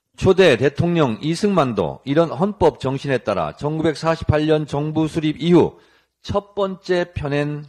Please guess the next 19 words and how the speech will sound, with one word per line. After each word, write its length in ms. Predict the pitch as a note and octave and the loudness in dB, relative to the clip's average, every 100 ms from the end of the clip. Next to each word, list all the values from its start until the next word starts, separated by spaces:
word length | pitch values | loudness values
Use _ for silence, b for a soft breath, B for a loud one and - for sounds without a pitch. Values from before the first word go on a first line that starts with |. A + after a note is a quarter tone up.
| - | -10
관보 500 | B2 C#3+ E3+ E3 C3 | -4 -2 2 4 4
일 140 | E3 G3 | 4 6
호에서 500 | D#3+ F#2+ - C#2 - _ _ _ _ _ _ _ | 6 4 -4 -10 -12 _ _ _ _ _ _ _
대한-, 440 | - D3 F3 F3 - _ _ _ _ _ | 0 2 2 -2 -8 _ _ _ _ _
대한민국 640 | - D3+ F#3 F3 C3+ F#2 - | 0 2 2 0 0 -2 -2
천구백사십팔 1400 | F3 F#3 F3+ F3 F3 - - D#3+ D#3+ E3 - - D#3 | -4 0 2 2 0 -6 -4 -2 -2 -6 -8 -4 0
년 200 | D#3 D#3 | 0 0
구월 360 | D3 C#3 E3+ D#3+ | 0 4 4 4
일 160 | E3+ G3+ | -2 -2
일을 340 | F3+ G2 C2+ _ _ _ _ _ _ _ _ | 0 -2 -6 _ _ _ _ _ _ _ _
대한민국 880 | - A2 A#2 A#2 A#2 D#3 F3 - _ | -4 -2 -2 -4 0 0 0 -4 _
삼십 440 | - - G3 G3+ F#3 | -14 -8 -6 -2 -2
년 320 | D#3 C#3 C#3+ | 0 -2 -4
구월 520 | - A#2 C3 C3+ B2 | -4 0 2 0 -4
일 160 | - E3+ | -4 -2
일이라 480 | F#3+ A2 E2 C#2+ - _ _ | 0 0 -2 -6 -12 _ _
못 320 | F#2+ G2 - | -6 -6 -4
박아 500 | G2+ F#2 A2 A2+ C3+ _ | -6 -4 -6 -6 -12 _
놓았습니다. 600 | G2+ F2 D#2+ C#2 C2 _ | -6 -6 -6 -14 -20 _